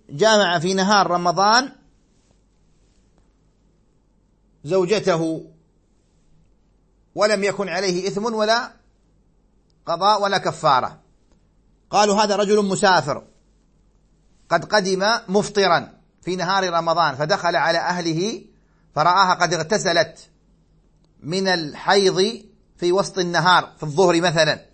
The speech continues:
فطهرت واغتسلت، ولما تكن صامت بعد، فأتى أهله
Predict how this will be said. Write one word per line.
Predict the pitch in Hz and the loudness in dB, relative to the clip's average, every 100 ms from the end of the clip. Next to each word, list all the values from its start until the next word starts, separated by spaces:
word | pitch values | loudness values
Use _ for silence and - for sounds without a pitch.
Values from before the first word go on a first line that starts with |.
| _ _ _ _ _ _ _ _ _ - | _ _ _ _ _ _ _ _ _ -10
فطهرت | 156 196 180 165 233 202 | -2 0 2 4 2 0
واغتسلت، | 208 156 202 170 151 - - _ 220 | -4 0 0 2 0 -2 -12 _ -12
ولما | 233 233 185 202 254 | -6 -6 -2 -4 -4
تكن | 226 220 233 | -6 -6 -4
صامت | 262 240 240 - | -2 -2 -2 -4
بعد، | 175 160 - _ _ _ _ _ _ _ - | -2 -4 -6 _ _ _ _ _ _ _ -4
فأتى | 175 180 170 | -4 0 0
أهله | 156 139 156 147 139 139 139 | 0 -2 -2 -2 -2 -4 -6